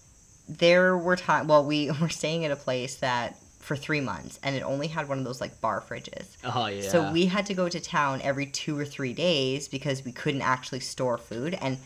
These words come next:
Speaker 1: you and me are very much, like, go to town every two weeks kind of thing.
Speaker 2: <laughs> Yeah,
Speaker 1: Like,
Speaker 2: yeah.
Speaker 1: stock up and we'll not, never go back kind of thing.
Speaker 2: Yeah.
Speaker 1: So we had to go every two or three days. The issue was that we were, like, up a mountain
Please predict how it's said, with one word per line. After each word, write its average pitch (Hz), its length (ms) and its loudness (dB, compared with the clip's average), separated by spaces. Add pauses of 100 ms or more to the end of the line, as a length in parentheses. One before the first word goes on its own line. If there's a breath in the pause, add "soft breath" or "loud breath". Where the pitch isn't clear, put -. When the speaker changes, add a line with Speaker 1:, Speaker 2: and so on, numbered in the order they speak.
(220 soft breath)
Speaker 1:
you 180 140 2
and 180 80 4
me 175 100 4
are 139 80 6
very 135 220 6
much, 127 260 -2
like, 123 180 -2
go 131 180 0
to 139 80 -4
town 131 300 0
every 120 240 -6 (400)
two 131 200 -4
weeks - 340 -8
kind - 160 -2
of - 60 2 (100)
thing. 143 160 8
Speaker 2:
<laughs> 123 40 6
Yeah, 113 60 6
Speaker 1:
Like, 127 160 6
Speaker 2:
yeah. 95 120 -2
Speaker 1:
stock 143 360 2
up 147 220 0
and 131 160 0
we'll 127 80 -2
not, 123 280 -2
never 135 360 2
go 127 100 0
back - 280 -2
kind 160 120 -4
of 170 60 -4
thing. 202 320 0
Speaker 2:
Yeah. 92 240 -6 (180 soft breath)
Speaker 1:
So - 160 -2
we 175 60 6
had 185 80 6
to 185 80 2
go 180 140 10
every 156 180 4
two - 180 -6
or 139 60 -2
three 135 180 -4
days. 117 280 0
The - 200 -6
issue 180 300 0
was 127 260 0
that 117 120 -4
we 139 120 -2
were, 156 160 0
like, 120 220 0 (220)
up 135 240 0
a 120 100 -4
mountain 107 640 -10